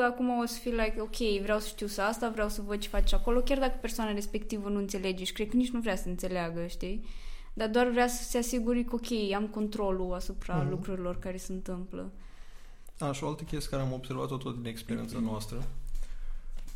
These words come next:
Speaker 2: e că, cel puțin pentru noi,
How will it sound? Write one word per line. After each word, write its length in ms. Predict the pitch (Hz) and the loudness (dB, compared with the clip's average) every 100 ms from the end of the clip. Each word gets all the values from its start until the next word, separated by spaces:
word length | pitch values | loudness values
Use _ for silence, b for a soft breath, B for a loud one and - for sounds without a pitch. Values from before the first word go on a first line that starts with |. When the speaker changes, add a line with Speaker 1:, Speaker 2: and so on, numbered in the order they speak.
| B - - | B -12 -10
Speaker 2:
e 80 | 139 | -10
că, 200 | 135 139 131 - - - b b b b b - - | -6 -6 -6 -8 -16 -16 b b b b b -14 -10
cel 160 | - 147 | -6 -6
puțin 220 | 151 151 | -4 -2
pentru 260 | 139 135 131 | 0 0 0
noi, 300 | 113 107 127 | 0 0 -2